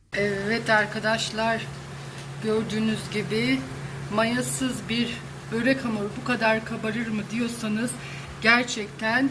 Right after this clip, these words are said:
şurada gördüğünüz gibi kabardıkça kabaran mayasız bir börek,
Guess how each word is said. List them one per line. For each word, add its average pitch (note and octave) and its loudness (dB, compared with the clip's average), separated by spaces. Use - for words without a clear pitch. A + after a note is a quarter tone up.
şurada A3 -2
gördüğünüz A3+ 0
gibi A3 2
kabardıkça C4 4
kabaran A#3+ 0
mayasız A#3+ 0
bir A#3+ 2
börek, B3+ 2